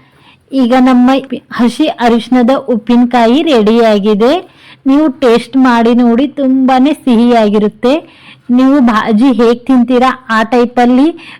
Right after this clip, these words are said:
ರೊಟ್ಟಿ ಜೊತೆ, ಅನ್ನದ ಜೊತೆ, ಚಪಾತಿ ಜೊತೆ ಈ ಉಪ್ಪಿನಕಾಯಿ ತಿಂತೀರಾ, ಇಷ್ಟೊಂದು ಟೇಸ್ಟಿಯಾಗಿರುತ್ತದೆ. ಅರ್ಧ ಗಂಟೆ ಮ-, ಹಾಗೆ ಇಡಿ, ಆಮೇಲೆ ಇದಕ್ಕೆ ತುಂಬಿಡಿ.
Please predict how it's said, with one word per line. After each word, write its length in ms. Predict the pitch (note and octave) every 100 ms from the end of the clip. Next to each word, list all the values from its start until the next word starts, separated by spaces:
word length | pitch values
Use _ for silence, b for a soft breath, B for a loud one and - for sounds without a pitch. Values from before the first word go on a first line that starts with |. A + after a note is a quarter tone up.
| A3+
ರೊಟ್ಟಿ 380 | A#3 A3 B3
ಜೊತೆ, 400 | B3 A#3+ A3 A#3+
ಅನ್ನದ 500 | B3 - G#3 G#3+ A3+
ಜೊತೆ, 540 | A3+ G#3+ G#3+ - A#3 A#3+
ಚಪಾತಿ 480 | A#3+ A3+ G#3+ G3 A3
ಜೊತೆ 420 | G#3+ G#3 A3 A#3+ B3+ B B B C4+
ಈ 220 | C4 C4
ಉಪ್ಪಿನಕಾಯಿ 760 | B3+ B3+ - C4 C4+ C4+ A#3+ B3+
ತಿಂತೀರಾ, 680 | B3 B3 A3+ A#3 A#3 A3
ಇಷ್ಟೊಂದು 580 | G3+ A#3 - - C4 C4+
ಟೇಸ್ಟಿಯಾಗಿರುತ್ತದೆ. 1200 | C#4+ C4 A3 G#3+ - A#3+ A3 G3 G#3 G3 G#3+ G3+ C#4+ E4+ -
ಅರ್ಧ 240 | A3+ A3 B3+
ಗಂಟೆ 520 | C4 B3 A#3+ A#3+ C#4+
ಮ-, 280 | C4+ A#3 A#3+
ಹಾಗೆ 600 | G3+ - B3 B3 C#4 C4
ಇಡಿ, 380 | A#3 A#3+ F4+ - -
ಆಮೇಲೆ 480 | A3+ B3 B3+ C4+
ಇದಕ್ಕೆ 440 | C4+ A3+ A#3+ - E4+
ತುಂಬಿಡಿ. 840 | F4 C#4 A#3+ A#3+ A#3 G#3+ D#4+ F#4